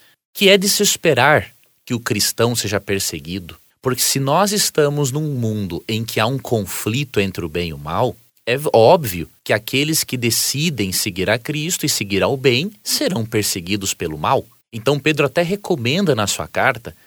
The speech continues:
que os cristãos não estranhem esse tipo de provação, esse tipo de perseguição, porque é mais que natural,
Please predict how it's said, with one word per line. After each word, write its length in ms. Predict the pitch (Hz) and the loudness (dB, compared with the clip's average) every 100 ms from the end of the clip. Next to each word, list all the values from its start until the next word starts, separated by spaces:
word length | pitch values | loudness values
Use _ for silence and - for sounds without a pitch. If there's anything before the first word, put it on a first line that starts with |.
| _ _ | _ _
que 80 | - | -4
os 120 | 170 | -2
cristãos 600 | - 170 160 - 180 160 | 0 0 2 4 4 2
não 180 | 170 233 | 0 0
estranhem 840 | 254 - - 156 185 220 147 82 71 _ | 0 -4 0 2 4 2 0 -4 -10 _
esse 220 | 123 135 | -4 -4
tipo 320 | 131 156 151 | -2 -2 -2
de 120 | 127 120 | -2 -2
provação, 840 | 120 123 104 90 - - 123 135 | 0 2 2 0 0 2 2 2
esse 160 | 110 110 | -2 -4
tipo 280 | 127 127 | -6 -6
de 100 | 117 | -6
perseguição, 720 | 110 104 - 90 85 - 139 190 - - - - | -6 -6 -6 -4 -4 -2 -2 -4 -12 -20 -20 -6
porque 280 | 170 165 160 | -4 0 0
é 40 | |
mais 520 | 147 147 180 226 220 | 2 0 0 0 0
que 120 | - | -2
natural, 640 | 127 117 110 95 98 135 | -2 -2 -2 0 2 2